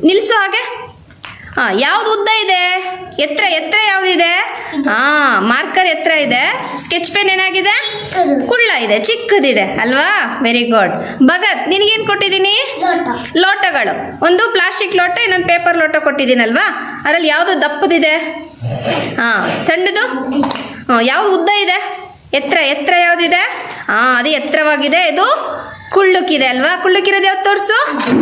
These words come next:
Speaker 1: ವೆರಿ ಗುಡ್. ಹಾ, ಫೈವ್, ನಿನ್ಗೆ ಏನ್ ಕೊಟ್ಟಿದ್ದೀನಿ? ಸ್ಟ್ರಾ ಕಡ್ಡಿಗಳು ಕೊಟ್ಟಿದ್ದೀನಿ ಅಲ್ವಾ? ಯಾವ್ದು ಉದ್ದ ಇರೋದು? ಸ್ಟ್ರಾ ಕಡ್ಡಿ. ಹಾ, ಗಿಡ್ಡ ಇರೋದು ಯಾವ್ದು?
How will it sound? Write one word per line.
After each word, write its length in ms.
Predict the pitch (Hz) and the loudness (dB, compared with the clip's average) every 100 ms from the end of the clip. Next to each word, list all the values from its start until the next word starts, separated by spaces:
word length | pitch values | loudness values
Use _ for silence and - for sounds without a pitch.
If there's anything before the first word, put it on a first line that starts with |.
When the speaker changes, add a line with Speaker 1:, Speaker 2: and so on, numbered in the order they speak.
| 254 | 2
Speaker 1:
ವೆರಿ 220 | 226 214 208 | 2 2 0
ಗುಡ್. 720 | 208 190 180 - - - - | 2 2 2 -2 -4 -6 -2
ಹಾ, 400 | 269 262 214 185 180 - | 0 2 2 0 -2 -2
ಫೈವ್, 320 | 330 392 453 | 0 0 0
ನಿನ್ಗೆ 320 | 427 427 415 | 0 2 2
ಏನ್ 120 | 427 427 | 0 0
ಕೊಟ್ಟಿದ್ದೀನಿ? 560 | 415 403 392 403 494 | 0 0 0 0 -2
ಸ್ಟ್ರಾ 240 | - 381 381 | -2 0 0
ಕಡ್ಡಿಗಳು 520 | 381 349 330 339 339 | 0 0 0 -2 0
ಕೊಟ್ಟಿದ್ದೀನಿ 540 | 320 320 269 247 185 269 | 0 0 0 0 0 -2
ಅಲ್ವಾ? 600 | 254 311 370 392 - - - | -2 0 0 0 -4 -8 -2
ಯಾವ್ದು 440 | 285 302 - 453 381 | 0 2 2 2 2
ಉದ್ದ 180 | 370 | 0
ಇರೋದು? 540 | 403 403 381 403 403 415 415 - - | 0 0 0 -2 -4 -8 -12 -14 -10
ಸ್ಟ್ರಾ 240 | - 349 | -4 -2
ಕಡ್ಡಿ. 400 | 247 359 302 277 320 359 339 254 | 0 -2 -2 -4 -2 -2 -2 0
ಹಾ, 420 | 220 262 262 220 180 - - 240 302 269 262 | 0 2 2 2 -2 -4 -8 -6 0 4 4
ಗಿಡ್ಡ 220 | 330 349 | 2 0
ಇರೋದು 280 | 415 415 403 | 0 0 2
ಯಾವ್ದು? 580 | 403 392 427 523 - | 0 2 0 0 -2